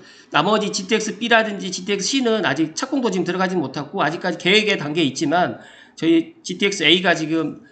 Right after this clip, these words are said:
착공이 들어가서, 어, 제가 판단했을 때는 이천이십사 년 말 아니면 이천이십오 년에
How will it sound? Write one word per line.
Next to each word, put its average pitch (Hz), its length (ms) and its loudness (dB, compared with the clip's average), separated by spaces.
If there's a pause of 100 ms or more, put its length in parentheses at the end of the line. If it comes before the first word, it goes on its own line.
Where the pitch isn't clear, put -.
착공이 226 320 -2
들어가서, 180 680 0 (260)
어, 143 220 -2
제가 180 220 -2
판단했을 233 560 0
때는 202 340 -2
이천이십사 190 540 -4
년 226 120 0
말 165 200 4
아니면 180 540 0 (180)
이천이십오 180 560 0
년에 175 580 4